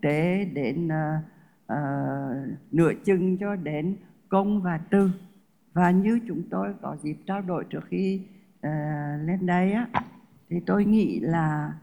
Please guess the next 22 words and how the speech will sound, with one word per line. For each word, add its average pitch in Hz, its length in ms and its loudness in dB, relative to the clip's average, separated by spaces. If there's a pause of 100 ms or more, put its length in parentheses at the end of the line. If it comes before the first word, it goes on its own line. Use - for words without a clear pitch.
(260)
đất 214 300 4
nước, 170 320 6 (300)
tôi 202 140 -4
lấy, 160 340 -4 (300)
tôi 190 180 0
xin 202 180 -4
lấy 151 240 0 (100)
cái 147 480 -4 (140)
giác 139 320 -4
độ 143 360 0 (400)
đặt 147 200 -2
vấn 135 220 -4
đề 165 260 0 (260)
là 151 100 -8 (100)
từ 165 400 -4
nhu 233 280 6 (100)
cầu 175 320 0
của - 100 -2
đất 190 200 0 (100)
nước. 156 260 -2 (520)
Đất 220 340 2
nước 165 280 2